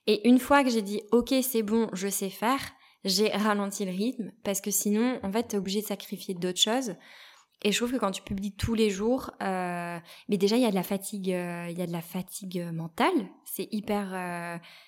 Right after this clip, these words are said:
c'est hyper fatigant et on a beau kiffer ce qu'on fait, on a beau kiffer et dire, euh, « C'est pas du travail parce que c'est ma passion »,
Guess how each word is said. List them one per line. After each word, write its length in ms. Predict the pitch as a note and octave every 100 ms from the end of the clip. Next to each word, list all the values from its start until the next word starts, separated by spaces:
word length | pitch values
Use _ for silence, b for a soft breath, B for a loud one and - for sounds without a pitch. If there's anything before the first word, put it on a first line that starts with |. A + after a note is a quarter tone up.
| B
c'est 160 | - G3+
hyper 300 | G#3+ A3 G#3+
fatigant 480 | - F#3+ F#3+ F#3+ E4
et 60 | D#4
on 140 | F3+
a 80 | F3+
beau 180 | F3+ A#3+
kiffer 400 | - C4+ - C4+
ce 100 | -
qu'on 120 | A#3
fait, 200 | A#3+ A#3
on 80 | G3+
a 60 |
beau 140 | F3 F#3+
kiffer 520 | F#3+ G#3+ - A3+ A3
et 40 | F#3+
dire, 220 | G3+ G3
euh, « 80 | F3 - B B B B
C'est 160 | - G#3+
pas 160 | G#3+
du 160 | G#3 G#3+
travail 400 | - G#3 G#3 A3
parce 160 | G#3 F#3
que 60 | F#3
c'est 140 | -
ma 120 | F#3 F3+
passion », 360 | F3+ - B3+